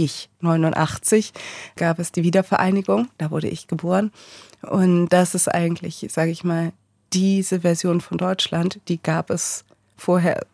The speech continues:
<laughs> ja auch so in dieser Form auch noch nicht. Also ich glaube, daher rührt es auch, dass wir uns, auf der einen Seite haben die Deutschen irgendwie das Gefühl, ja, wir, Deutschland gibt es schon ewig, gibt es schon seit Hunderten von Jahren.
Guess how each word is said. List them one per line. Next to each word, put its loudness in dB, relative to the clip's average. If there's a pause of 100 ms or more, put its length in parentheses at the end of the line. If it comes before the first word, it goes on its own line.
(160)
<laughs> 0
ja 4
auch 4
so 6
in 2
dieser 2
Form 0 (800)
auch 6
noch -4
nicht. -4 (720)
Also 2
ich 0
glaube, 6
daher 2 (320)
rührt 4
es -4
auch, 2
dass -6
wir -2
uns, -2 (380)
auf 0
der 4
einen 6
Seite 4
haben 4
die 0
Deutschen 2
irgendwie 0
das -4
Gefühl, -2
ja, 2
wir, 0 (440)
Deutschland 4
gibt -6
es 0
schon 2
ewig, 2
gibt -4
es -2
schon 0
seit 0 (360)
Hunderten 6
von 0
Jahren. 0